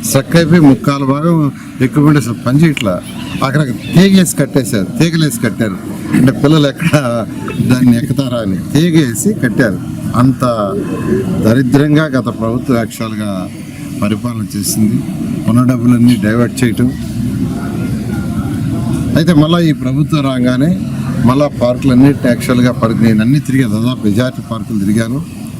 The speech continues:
అటు కమిషనర్ గారికి, అధికారులందరికీ కూడా ఇన్‌స్ట్రక్షన్ ఇచ్చా. నాకు మే నెలాఖరు లోపల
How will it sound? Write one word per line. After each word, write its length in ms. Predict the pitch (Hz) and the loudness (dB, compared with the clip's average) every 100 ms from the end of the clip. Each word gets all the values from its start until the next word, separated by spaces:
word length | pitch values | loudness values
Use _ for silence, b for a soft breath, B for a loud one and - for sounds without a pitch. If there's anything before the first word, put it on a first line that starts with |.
| - - - - - - - - - - | -14 -14 -14 -14 -12 -12 -12 -12 -10 -8
అటు 120 | 107 117 | -4 -4
కమిషనర్ 360 | 113 123 127 131 | -2 -2 2 2
గారికి, 240 | 127 123 117 | 2 0 0
అధికారులందరికీ 580 | 113 113 120 117 110 113 120 | 0 0 0 2 2 2 4
కూడా 120 | 117 | 2
ఇన్‌స్ట్రక్షన్ 380 | 104 110 117 - 104 | 2 -2 -2 0 2
ఇచ్చా. 180 | - 143 - - - - - - - 117 | 2 2 0 -4 -6 -6 -6 -4 0 2
నాకు 200 | 127 131 113 | 2 0 2
మే 100 | 117 143 | 4 4
నెలాఖరు 380 | 143 135 127 117 | 4 2 -2 -4
లోపల 260 | 123 123 135 | -4 -2 -2